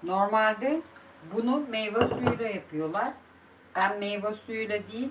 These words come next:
gerçek meyveyle yapıyorum. Gerçek meyveyle yaptığınızda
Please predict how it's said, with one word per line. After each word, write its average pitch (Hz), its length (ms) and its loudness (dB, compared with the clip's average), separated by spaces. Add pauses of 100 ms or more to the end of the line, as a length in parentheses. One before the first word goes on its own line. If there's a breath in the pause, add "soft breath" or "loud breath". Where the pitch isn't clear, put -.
(140)
gerçek 185 480 0
meyveyle 196 560 -4
yapıyorum. 165 500 -4 (380)
Gerçek 185 460 -2
meyveyle 185 560 -4
yaptığınızda 180 1000 0